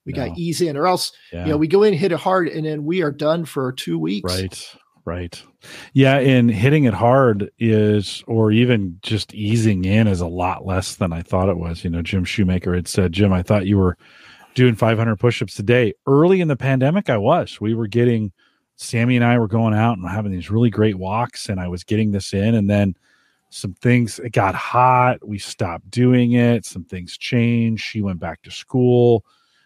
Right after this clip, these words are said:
Speaker 2: Like, life changed, and I stopped doing it. And then at one point, I couldn't even put, I was, I was having some, I thought I was maybe having some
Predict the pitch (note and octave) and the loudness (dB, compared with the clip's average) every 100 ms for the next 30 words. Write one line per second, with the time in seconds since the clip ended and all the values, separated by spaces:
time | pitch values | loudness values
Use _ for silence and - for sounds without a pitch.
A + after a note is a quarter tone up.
0 | - B2 A#2+ - _ _ - A2+ A#2 - | -2 0 0 -2 _ _ -6 0 0 0
1 | - E3 F#3+ - G#2 G2 A#2+ G2+ A2+ D3+ | -2 -2 -2 -4 -6 -2 -2 0 0 0
2 | A2+ - B2+ D#3 G#2+ G2 D#3 A3 - B2 | -2 -2 2 2 0 0 2 2 0 0
3 | G#2 - G#2+ - D#3 F3 E3+ D3+ - _ | 0 -4 -12 -4 0 0 -2 -4 -8 _
4 | _ _ - D3+ D3+ C#3 A#2+ - D3 D3 | _ _ -2 2 4 2 0 0 2 2
5 | A#2 C3 - - C3 - C#3+ E3+ D#3 - | 2 0 -2 -2 -2 -2 -2 0 0 0
6 | A2+ - - - A2+ - D3+ B3 F#3+ D3+ | 0 -2 -20 -12 -8 0 2 2 2 2
7 | B2+ A2+ A2+ G2+ G#2+ G2 | 2 0 -2 -2 -2 -2